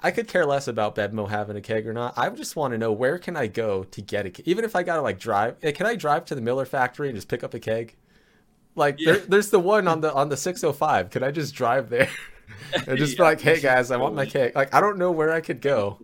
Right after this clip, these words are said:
Speaker 2: drive through or something. <laughs>
Speaker 1: I'll go, <laughs> I'll go somewhere if I need to. I just don't
Speaker 2: Yeah.
Speaker 1: know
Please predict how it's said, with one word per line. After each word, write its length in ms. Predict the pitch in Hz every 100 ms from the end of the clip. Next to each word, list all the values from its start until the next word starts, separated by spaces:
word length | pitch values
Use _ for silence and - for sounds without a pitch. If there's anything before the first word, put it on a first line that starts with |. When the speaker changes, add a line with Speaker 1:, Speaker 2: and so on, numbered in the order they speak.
| -
Speaker 2:
drive 280 | 110 110 - -
through 280 | 123 120 123
or 40 | 127
something. 520 | - 254 180 135 139 - _ _
<laughs> 220 | 262 302 - - - - -
Speaker 1:
I'll 140 | 180
go, 120 | 180 - -
<laughs> 200 | - - 160
I'll 140 | 180
go 180 | 170 180
somewhere 440 | 160 175 160 117 104
if 120 | 104
I 100 | 117
need 220 | 120 135
to. 240 | - 85 - -
I 100 | 131
just 220 | 147 -
don't 180 | 135 143
Speaker 2:
Yeah. 100 | 135
Speaker 1:
know 220 | 135 135